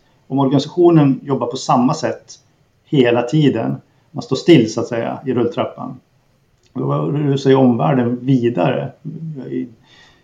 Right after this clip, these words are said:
helt andra möjligheter med, eh, teknik och digitalisering idag till exempel.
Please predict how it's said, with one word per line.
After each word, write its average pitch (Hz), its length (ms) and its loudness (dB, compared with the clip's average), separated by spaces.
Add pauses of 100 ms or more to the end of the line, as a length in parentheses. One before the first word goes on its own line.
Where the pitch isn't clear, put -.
(140)
helt 135 180 -4
andra 120 240 2
möjligheter 120 680 2
med, 113 240 -4 (680)
eh, 139 420 -10
teknik 127 580 2
och 110 60 0
digitalisering 117 760 0
idag 117 260 0
till 117 80 -8
exempel. 117 600 -4